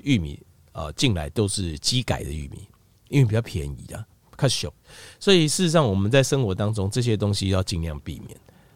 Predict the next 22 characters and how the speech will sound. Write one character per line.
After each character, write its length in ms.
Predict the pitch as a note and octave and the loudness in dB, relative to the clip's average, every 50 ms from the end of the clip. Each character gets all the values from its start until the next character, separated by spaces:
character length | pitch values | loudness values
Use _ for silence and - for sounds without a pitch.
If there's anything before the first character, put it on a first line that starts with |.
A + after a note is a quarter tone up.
| _ | _
好， 180 | - - C2 A#1+ | -10 -8 -8 -6
你 160 | - - F2+ | -6 -6 -2
真 240 | F#2 - F3+ F#3 G3 | 4 6 8 8 8
正 180 | F#3 F#3 C3 G#2+ | 8 4 4 2
吃 160 | - - B2 | 0 0 2
到 100 | B2+ A2 | 2 2
这 120 | G#2+ C3 | 2 2
种 100 | B2 G#2 - | 0 0 0
玉 180 | - F#3+ E3+ B2 | 2 4 4 4
米 160 | F2+ D2 C2+ | 4 2 -2
制 220 | - - C#3 A2 | -2 -2 0 0
品 160 | F2 E2+ - - D#2+ | -2 -4 -8 -12 -12
啊， 140 | D#2+ G#2 - - - - - - | -14 -16 -16 -20 -20 -20 -6 2
对 140 | - F#3+ E3 | 6 8 8
咱 160 | C3+ D3 C#3 | 10 8 8
的 100 | C3+ A2 | 6 6
肝 180 | - - F2+ E2+ | 4 2 0 0
脏 160 | E2 F2+ E2+ | 0 -2 -2
伤 200 | E2+ - E2 D#2+ | -2 -4 -4 -4
害 120 | E2 D#2 C#2+ | -4 -6 -6
就 120 | D2+ D2 | -6 -8
大。 140 | - - | -10 -10